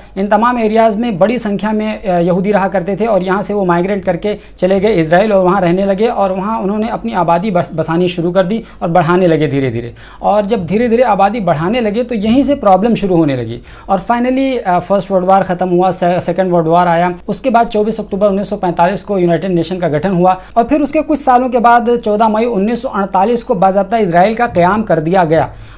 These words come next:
और इसराइल के जो पहले प्रधानमंत्री हैं, ये उनका आप तस्वीर देख सकते हैं, उनका नाम है, अ, डेविड बेन गोरियन। और इन्होंने अपने आप को बसा दिया और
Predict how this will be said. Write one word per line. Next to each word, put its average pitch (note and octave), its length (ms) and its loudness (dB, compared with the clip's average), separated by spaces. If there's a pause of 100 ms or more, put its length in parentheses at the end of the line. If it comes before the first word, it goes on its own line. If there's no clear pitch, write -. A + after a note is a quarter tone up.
और A#3+ 320 4
इसराइल A3 400 2
के C4+ 80 -2
जो C4+ 120 0
पहले A#3+ 300 2
प्रधानमंत्री F#3+ 600 0
हैं, G#3 280 -2
ये G3 240 -2
उनका G3 200 0
आप F#3+ 240 -2
तस्वीर G3 260 -2
देख F#3 160 -2
सकते F3 220 -6
हैं, G#3+ 60 -2
उनका G3 140 -4
नाम G3 220 -2
है, A#3 160 -4 (240)
अ, D#3+ 60 -2
डेविड F#3 300 -2
बेन F3+ 160 2
गोरियन। F3+ 400 2 (240)
और F#3 240 2
इन्होंने C4 580 0
अपने A3 320 -6
आप G3+ 280 -2
को A3 100 -2
बसा F3+ 320 2
दिया A3 200 2
और G3+ 380 0